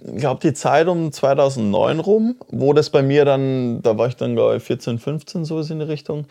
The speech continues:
wo das bei mir dann ein bisschen stärker angefangen hat, also eigentlich mit dem Bike. Und da war, sagen wir, ein großer Auslöser war das Video von Danny McCaskill, das ist ein schottischer Trialbiker, eigentlich der Biker, der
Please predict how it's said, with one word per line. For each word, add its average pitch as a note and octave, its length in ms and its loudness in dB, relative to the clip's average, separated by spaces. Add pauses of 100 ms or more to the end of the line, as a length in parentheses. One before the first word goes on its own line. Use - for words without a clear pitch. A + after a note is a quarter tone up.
(200)
wo A#2+ 80 0
das C3 160 -2
bei B2 160 0
mir B2+ 260 2
dann C3 160 2
ein B2+ 60 -2
bisschen B2 200 -2
stärker A#2+ 520 -2
angefangen A#2 500 -4
hat, A#2 280 -2
also G#2+ 160 0
eigentlich A2+ 260 0
mit A#2+ 120 0
dem A2 140 2
Bike. F#2+ 380 0
Und G#2 160 -2
da G#2 100 2
war, A2 400 2
sagen G#2 220 -6
wir, G#2 40 0
ein G#2 60 -2
großer A#2 340 0
Auslöser C3 640 2
war A2 80 0
das G#2+ 180 -4
Video A#2+ 200 0
von G#2 180 -4
Danny G#2 220 0
McCaskill, B2+ 640 0
das A2+ 100 -2
ist A2 40 -4
ein G#2 80 -2
schottischer A2 680 0 (160)
Trialbiker, A#2 800 2 (360)
eigentlich - 340 -6 (360)
der G#2+ 240 4
Biker, A2+ 540 4
der G#2 560 2